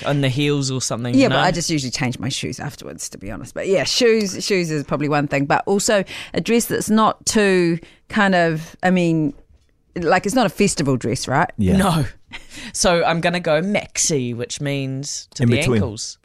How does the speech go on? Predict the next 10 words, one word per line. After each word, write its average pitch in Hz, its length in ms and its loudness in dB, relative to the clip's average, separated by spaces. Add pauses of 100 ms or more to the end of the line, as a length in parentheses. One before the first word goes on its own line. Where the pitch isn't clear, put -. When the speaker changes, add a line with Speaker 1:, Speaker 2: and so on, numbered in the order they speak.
Speaker 3:
Oh, 127 120 2
to, - 220 -2
oh, 156 140 0
wow. 131 460 0 (140)
Nice. 117 480 0
Speaker 1:
Full - 260 -10
Speaker 3:
And, 156 100 -6
Speaker 1:
length. 175 180 0
Speaker 3:
and 196 240 0
I, 190 140 2